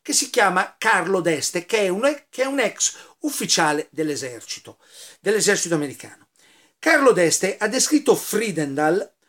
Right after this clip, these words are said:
come uno dei più inetti ufficiali anziani a detenere un alto comando durante la seconda guerra mondiale.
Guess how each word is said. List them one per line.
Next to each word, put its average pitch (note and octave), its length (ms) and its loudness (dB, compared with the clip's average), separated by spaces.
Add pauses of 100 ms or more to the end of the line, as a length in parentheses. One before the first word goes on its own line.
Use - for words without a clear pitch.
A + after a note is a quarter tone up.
(240)
come F#3+ 520 -2 (260)
uno B3+ 420 0
dei E3+ 240 0
più B3 340 -4 (200)
inetti C#4 840 -2
ufficiali E3+ 840 0
anziani A3 800 0 (240)
a E3+ 120 -2
detenere G3 600 2
un E3 160 0
alto G#3 400 2
comando G#3+ 600 2
durante G3 540 2
la F#3 120 2
seconda F3+ 600 -2
guerra F3+ 420 2
mondiale. C#3 1120 -2